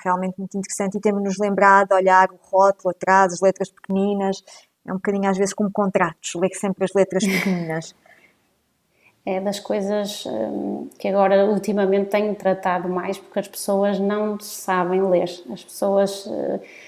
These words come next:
Speaker 2: é muito, lá está, baixas calorias, pouco açúcar, mas depois onde é que vem o açúcar?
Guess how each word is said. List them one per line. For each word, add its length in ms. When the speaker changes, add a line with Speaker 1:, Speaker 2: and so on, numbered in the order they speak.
Speaker 2:
é 100
muito, 380
lá 140
está, 200
baixas 300
calorias, 1000
pouco 240
açúcar, 800
mas 140
depois 240
onde 140
é 40
que 80
vem 140
o 80
açúcar? 560